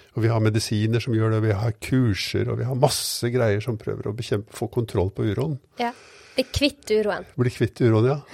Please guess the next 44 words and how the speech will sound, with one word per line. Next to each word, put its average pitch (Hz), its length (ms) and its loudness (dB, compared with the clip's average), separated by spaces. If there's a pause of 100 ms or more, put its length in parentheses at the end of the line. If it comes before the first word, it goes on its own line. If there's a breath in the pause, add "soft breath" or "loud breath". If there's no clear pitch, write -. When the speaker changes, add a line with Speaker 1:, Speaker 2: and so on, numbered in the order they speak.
(120)
Speaker 1:
Bli 110 220 2
et 123 160 4
rolig 113 240 4
menneske. 123 540 2
Og - 100 -6
jeg 120 100 4
har 104 200 2
jo 117 100 -2
drevet 107 360 2
veldig 135 420 -2
mye 113 140 2
med 107 120 2
det 101 80 2
i 98 80 2
mitt 104 140 -2
liv, 113 140 -2
og 139 80 -6
prøvd 107 200 -2
å 110 80 -4
bli 107 120 0
et 104 120 -2
rolig 104 240 0
menneske. 110 340 -2 (240 loud breath)
Speaker 2:
Ja. 220 200 -4 (240 loud breath)
Speaker 1:
Ikke 120 300 2
bare 147 200 8
rolig, 104 340 4
men 110 180 4
også - 200 0
alle 123 240 6
andre 98 240 2
kvaliteter 104 480 -2
som 113 120 2
jeg 104 340 4 (400 soft breath)
trodde 101 460 0
jeg 98 240 -2
burde 95 360 0
ha, 110 180 4 (1000)
har 113 160 4
jeg 107 100 2
drevet 92 280 0
veldig 92 200 -2
mye 90 160 0
med. 147 200 -2